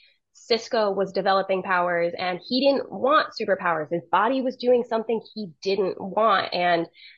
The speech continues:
that was kinda happening around the same time that my health issues were happening. And so that was another, like, character I really connected to during that time, and watching him try to figure out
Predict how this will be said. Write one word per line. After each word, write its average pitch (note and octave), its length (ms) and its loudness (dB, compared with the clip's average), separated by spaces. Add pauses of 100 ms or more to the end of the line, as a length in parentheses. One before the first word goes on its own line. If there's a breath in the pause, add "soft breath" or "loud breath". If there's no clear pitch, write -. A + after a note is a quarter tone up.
(140)
that G3 180 0
was G#3 120 0
kinda G#3 240 -2
happening F#3+ 680 0
around F#3 420 2
the F3+ 100 -2
same F3 280 -4
time F3 380 -2
that E3+ 300 -2 (340)
my F#3+ 520 0
health F3 220 -4
issues F3 340 -4
were F3 100 -2
happening. E3+ 580 -2
And E3+ 140 0
so F3 360 0 (1300 soft breath)
that G#3+ 260 4
was A3 100 0
another, G3 640 2
like, F#3+ 240 -6
character F3 360 -4
I F3 40 4
really E3 480 -2
connected E3+ 600 -2
to - 500 0
during - 260 -2
that - 200 -2
time, E3+ 380 -2
and E3+ 300 -2
watching F3+ 400 -2
him F3+ 500 0
try - 220 -4
to E3+ 80 -2
figure F3 400 -6
out D#3+ 200 -2